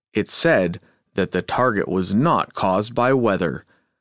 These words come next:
The officer in charge of the radar station and several members of his crew had been operating radar for seven years,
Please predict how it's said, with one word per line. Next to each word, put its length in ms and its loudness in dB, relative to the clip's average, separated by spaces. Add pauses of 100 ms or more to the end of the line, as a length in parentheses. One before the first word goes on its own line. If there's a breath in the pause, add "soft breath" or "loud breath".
(180)
The 100 0
officer 580 0
in 120 -2
charge 340 0
of 140 0
the 100 2
radar 400 2
station 520 0
and 200 -2
several 420 0
members 460 0
of 120 -6
his 200 2
crew 380 2
had 180 -2
been 180 2
operating 640 0
radar 480 2
for 160 -4
seven 460 0
years, 440 2